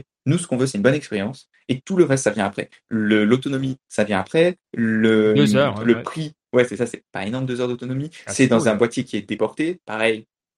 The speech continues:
Speaker 1: c'est pas, euh, c'est pas super pratique, même si ça t'empêche pas d'avoir une bonne expérience de V R. Le prix est élevé parce que, bon, si t'as une bonne expérience, euh, tu t'es prêt à mettre le prix. Enfin, c'est,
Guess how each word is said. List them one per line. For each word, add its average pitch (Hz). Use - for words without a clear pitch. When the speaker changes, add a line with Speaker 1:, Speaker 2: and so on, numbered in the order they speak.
Speaker 1:
c'est -
pas, 104
euh, 101
c'est 98
pas 104
super 113
pratique, 127
même 110
si 120
ça -
t'empêche 98
pas 113
d'avoir 104
une 98
bonne 107
expérience 101
de 101
V 139
R. 180
Le 113
prix -
est 131
élevé 123
parce 123
que, -
bon, 110
si -
t'as -
une 117
bonne 117
expérience, 117
euh, 107
tu 101
t'es 104
prêt -
à 107
mettre 104
le 107
prix. -
Enfin, 127
c'est, -